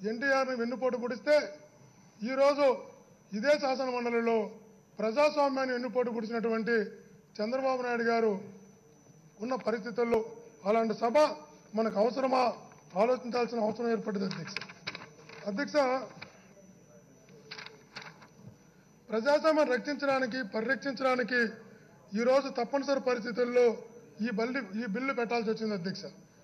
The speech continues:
కేవలం ప్రజాస్వామ్యాన్ని పరిరక్షించాలా, ప్రజల ఆలోచనలకు ప్రతిబింబంగా ఈ చట్టసభల్లో తీర్మానాలు చేయాలనుకున్నప్పుడు ప్రజలు ఆమోదించినటువంటి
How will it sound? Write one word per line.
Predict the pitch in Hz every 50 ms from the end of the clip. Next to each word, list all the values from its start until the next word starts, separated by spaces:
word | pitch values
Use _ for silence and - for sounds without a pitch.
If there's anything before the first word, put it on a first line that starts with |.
| - - - -
కేవలం | 247 269 285 302 302 311 294
ప్రజాస్వామ్యాన్ని | 277 262 254 233 294 302 294 294 294 285 277 285 277 269 214
పరిరక్షించాలా, | - 214 214 233 262 262 269 269 262 202 254 240 240 240 240 226 - - - - - - - - - - - -
ప్రజల | - 240 254 285 311 302
ఆలోచనలకు | 254 247 269 294 302 302 302 302 285 277 277 254 254
ప్రతిబింబంగా | 214 226 214 190 247 262 269 262 262 262 254 254 247 240 214 - - - - - - - -
ఈ | 220
చట్టసభల్లో | 226 - 226 214 220 262 226 254 247 254 254 247 240
తీర్మానాలు | - - 220 240 254 240 247 240 247 240 233 220 - - 208
చేయాలనుకున్నప్పుడు | 233 240 240 233 226 220 196 233 233 233 226 196 277 277 269 247 226 - - - - - - - - - _ _ - - - - -
ప్రజలు | 226 240 262 302 311
ఆమోదించినటువంటి | 277 254 277 285 320 330 320 311 302 311 311 285 277 269 262 262 254 233 254 254 240